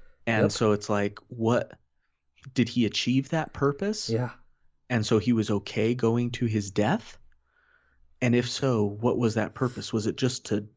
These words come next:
Speaker 1: knock out as many Targaryens as he could? And if so, why?
Speaker 2: If
Speaker 1: Why
Speaker 2: so,
Speaker 1: would he
Speaker 2: why?
Speaker 1: want to kn-,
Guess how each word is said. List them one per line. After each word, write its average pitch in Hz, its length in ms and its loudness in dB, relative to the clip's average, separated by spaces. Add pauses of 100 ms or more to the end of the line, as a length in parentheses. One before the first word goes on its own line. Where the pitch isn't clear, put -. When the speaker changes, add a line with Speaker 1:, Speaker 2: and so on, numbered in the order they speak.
(140)
Speaker 1:
knock 107 420 0
out 110 300 2 (280)
as 107 160 -6
many 110 240 0
Targaryens 110 600 0
as 107 120 -2
he 107 100 0
could? 131 460 0 (540)
And 110 140 2
if 107 120 2
so, 104 180 4
why? 110 580 0 (220)
Speaker 2:
If 113 120 -6
Speaker 1:
Why 104 100 0
Speaker 2:
so, 123 100 8
Speaker 1:
would 117 80 8
he 117 60 8
Speaker 2:
why? 113 60 6
Speaker 1:
want 120 220 0
to 123 60 -4
kn-, 123 140 -10